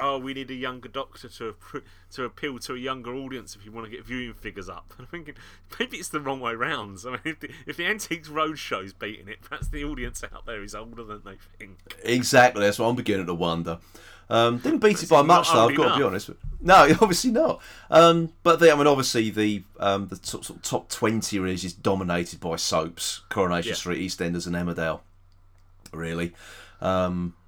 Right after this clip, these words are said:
Speaker 2: yeah, it's, it's never gonna beat them. It's not like the old days, is
Speaker 1: No.
Speaker 2: it?
Speaker 1: No.
Speaker 2: Yeah, it's, it's, it's
Speaker 1: Man, yeah,
Speaker 2: too,
Speaker 1: yeah.
Speaker 2: too much competition.
Speaker 1: The only, the only Saturday programme that beat it was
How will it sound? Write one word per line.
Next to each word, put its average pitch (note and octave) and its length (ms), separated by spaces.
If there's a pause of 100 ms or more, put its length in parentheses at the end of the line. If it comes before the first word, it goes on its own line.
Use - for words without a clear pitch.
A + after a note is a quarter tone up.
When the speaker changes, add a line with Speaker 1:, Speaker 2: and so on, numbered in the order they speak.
(1040)
Speaker 2:
yeah, G2 420
it's, G#2 140
it's A2 180
never A2 160
gonna G2 160
beat G#2 240
them. G#2+ 220
It's G#2 160
not A2 100
like G2+ 160
the G#2+ 80
old G#2 180
days, G2+ 300
is G#2 140
Speaker 1:
No. G2+ 60
Speaker 2:
it? - 100 (500)
Speaker 1:
No. G#2+ 120 (1120)
Speaker 2:
Yeah, F2+ 180
it's, F2+ 140
it's, - 300
it's F#2 140
Speaker 1:
Man, A#2 120
yeah, B2 80
Speaker 2:
too, A#2+ 240
Speaker 1:
yeah. D3 120
Speaker 2:
too E3+ 160
much D3+ 240
competition. E2+ 580 (460)
Speaker 1:
The F#3 80
only, E3 340
the F3 80
only E3 160
Saturday A#2+ 440
programme F#2+ 580
that - 120
beat F#2+ 240
it F#2+ 200
was G2 340